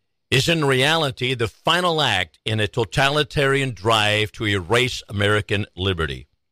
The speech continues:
That's exactly what's taking place right now. The entire drive by the left to curtail information by calling it and labeling it misinformation, or campaigns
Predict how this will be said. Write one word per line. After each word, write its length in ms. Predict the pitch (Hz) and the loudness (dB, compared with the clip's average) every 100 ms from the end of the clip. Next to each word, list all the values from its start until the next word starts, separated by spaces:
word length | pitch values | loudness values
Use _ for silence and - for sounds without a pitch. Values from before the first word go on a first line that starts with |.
| _ _ _ _ _ _ _ _ _ _ - | _ _ _ _ _ _ _ _ _ _ 0
That's 200 | 165 - | 0 0
exactly 520 | 117 - 170 - 185 | -2 0 0 2 0
what's 220 | 180 - | 0 -2
taking 380 | - 160 160 156 | -2 -2 -2 -2
place 400 | - 135 139 - | 2 2 0 -2
right 280 | - 117 123 | 0 0 0
now. 320 | 110 87 67 - _ _ _ _ _ _ _ _ _ _ _ _ - | -2 -2 -4 -10 _ _ _ _ _ _ _ _ _ _ _ _ -2
The 220 | 117 104 - | 0 0 0
entire 540 | 123 - 135 185 208 | 0 2 2 2 0
drive 760 | 151 113 131 131 107 85 73 _ _ 101 | -2 -2 0 0 0 -4 -8 _ _ -2
by 160 | 131 | 0
the 120 | 139 | 2
left 580 | 139 147 160 95 - - _ _ _ _ _ - | 0 2 0 -2 -8 -20 _ _ _ _ _ -8
to 140 | 139 | -6
curtail 800 | - 135 117 - 156 165 180 160 _ _ _ - | -2 -2 0 2 4 4 0 -2 _ _ _ -4
information 760 | 160 156 151 147 135 117 110 113 | -4 -2 0 2 0 -2 -4 0
by 160 | 113 | 0
calling 400 | - 127 135 139 | 0 -2 0 -2
it 140 | 143 - | -2 -4
and 80 | 113 | 0
labeling 480 | 123 131 127 127 | 0 0 0 0
it 220 | 127 - 101 | 0 -2 -2
misinformation, 1120 | 107 165 - 147 127 117 113 104 - 104 104 | 0 0 0 -4 -2 0 0 0 -2 -4 -2
or 100 | 104 | -2
campaigns 880 | - 139 151 - 135 135 139 143 | -2 -2 0 0 2 0 -2 -8